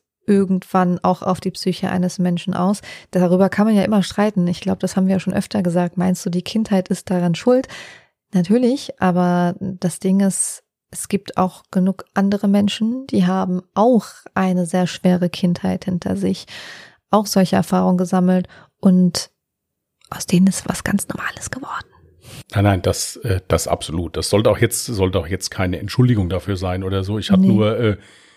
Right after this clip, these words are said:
Speaker 2: es war, es ist halt nur auch immer wieder auffällig, grad Leute mit, mit irgendwelchen Missbildungen, also so, die auch aufgrund ihres Aussehens oder ihrer, ihres Wesens mehr so am Rande der Gesellschaft
Speaker 1: Mhm.
Speaker 2: leben oder von der Gesellschaft ein bisschen ausgegrenzt werden oder sowas,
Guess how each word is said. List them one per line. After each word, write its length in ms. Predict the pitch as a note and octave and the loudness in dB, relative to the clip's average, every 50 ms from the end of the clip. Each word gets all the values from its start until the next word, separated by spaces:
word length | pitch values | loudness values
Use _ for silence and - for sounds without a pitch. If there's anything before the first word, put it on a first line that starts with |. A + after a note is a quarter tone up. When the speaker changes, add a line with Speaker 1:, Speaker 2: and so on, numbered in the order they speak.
| _ _ _ _ _ _ _ | _ _ _ _ _ _ _
Speaker 2:
es 200 | - - - A2+ | -8 -6 0 2
war, 180 | A2 A2+ B2 - | 2 2 2 0
es 140 | - A#2 - | -4 -8 -8
ist 200 | - D3 - - | -8 -10 -4 -2
halt 180 | C3 B2+ A2 A#2+ | -2 -2 0 0
nur 220 | B2+ B2+ C3 - | -2 -2 0 0
auch 160 | B2 A#2+ - | 0 0 0
immer 200 | - D#3 B2 B2 | 0 -2 -2 0
wieder 220 | A#2+ A2+ A2 G#2+ D#2 | 0 0 -2 0 0
auffällig, 500 | G#2+ A#2 - - - G#2 F#2 F2 - - | 0 -2 -2 -4 -6 -6 -6 -6 -10 -10
grad 320 | - - G#2+ A2 A2+ - | -4 0 0 0 0 0
Leute 300 | A#2+ A#2 A2+ A2+ A2+ A#2+ | 0 0 2 2 0 0
mit, 300 | A#2+ A#2 A2 - - - D3+ | -2 -2 -2 -6 -8 -6 -6
mit 180 | B2 - - | -6 -6 -6
irgendwelchen 560 | - C#3 - - G2+ G2 G#2+ A2+ G#2 A2+ A#2 | -8 -8 -6 -6 -4 -4 -4 -6 -4 -2 -2
Missbildungen, 640 | A2 A#2 A#2 - - - B2 A2+ G#2+ G#2 G#2+ A2 A2 | 0 0 -2 -2 -4 -4 -2 -2 -2 -2 -4 -4 -4
also 180 | A#2 A#2 G#2+ | -4 -2 -2
so, 280 | G#2+ G2 A2 G#2+ A2 G#2+ - _ _ _ _ _ _ _ _ _ _ _ _ - - _ _ - | -2 -2 -2 -2 -4 -4 -6 _ _ _ _ _ _ _ _ _ _ _ _ -20 -20 _ _ -2
die 120 | B2 C#3+ | 0 0
auch 120 | - A2+ G#2+ | 2 2 2
aufgrund 400 | A#2 A2 - - C3+ D3 - - | 2 2 2 2 0 2 2 0
ihres 200 | D3 D#3+ - - | 0 0 0 2
Aussehens 680 | - D3 C#3+ D#3 - - B2+ A#2 A2+ A2+ G#2 - - | 2 4 4 4 4 2 2 2 4 2 2 -2 -2
oder 200 | - A2+ A2 F#2+ | -2 -2 -2 0
ihrer, 380 | G#2+ A#2 A2 G#2 G#2 G2+ G2 - - _ _ _ _ _ _ _ _ _ _ | -2 -2 -2 0 0 0 -2 -4 -8 _ _ _ _ _ _ _ _ _ _
ihres 360 | - B2 G2+ G2+ - - F2+ | -6 -4 -4 -4 -6 -4 -2
Wesens 480 | G#2+ B2 D3 C#3 A2 G#2 G2+ F2+ - - | 0 2 2 2 0 -2 -4 -4 -4 -2
mehr 160 | G2+ G#2+ G#2+ | -2 -2 0
so 180 | G2 A2+ B2 | -2 -2 -2
am 160 | - G#2+ G#2 G#2 | 0 0 0 0
Rande 320 | F2+ G2+ B2 C3+ B2 A2+ | 2 2 2 2 2 0
der 160 | - G2+ G#2 | 0 -2 -2
Gesellschaft 840 | G2+ G#2+ E2+ G2+ A2 A2 G2+ - - G#2 - - - - - - - _ _ _ _ _ _ _ _ _ _ _ _ _ _ _ _ _ _ _ _ | -2 -2 0 0 0 0 0 0 -2 -2 -2 -4 -8 -14 -14 -14 -14 _ _ _ _ _ _ _ _ _ _ _ _ _ _ _ _ _ _ _ _
Speaker 1:
Mhm. 100 | G#3 G3 | 2 4
Speaker 2:
leben 380 | F#2+ F#2+ G#2 A2+ A2+ - A2 G#2+ | 4 6 4 4 4 2 0 0
oder 180 | G#2 G#2+ G#2+ G#2 | 0 0 0 0
von 160 | - - A#2 | 2 0 0
der 100 | G#2+ A2 | 2 0
Gesellschaft 540 | G#2 A2 F2+ A2 A#2 A#2 - - A2 - - | 0 0 0 0 0 0 -2 -4 -6 -4 -4
ein 60 | A2+ G2+ | -6 -6
bisschen 260 | G#2+ - - A2 - | -4 -4 -4 -4 -2
ausgegrenzt 720 | - B2 C3 C#3 - - B2 - G#2+ G#2+ G2 F#2 - - | 2 2 2 2 0 -2 -4 0 0 0 0 0 0 0
werden 260 | G2 F#2+ F#2+ F#2 F#2+ | 0 2 2 2 0
oder 220 | G2+ F#2 F#2 F#2+ F2+ | -2 -2 -2 -2 -2
sowas, 440 | F2 F2+ F2 F#2 G#2 A2 G#2+ - | -2 -2 -2 -2 -2 -2 -4 -8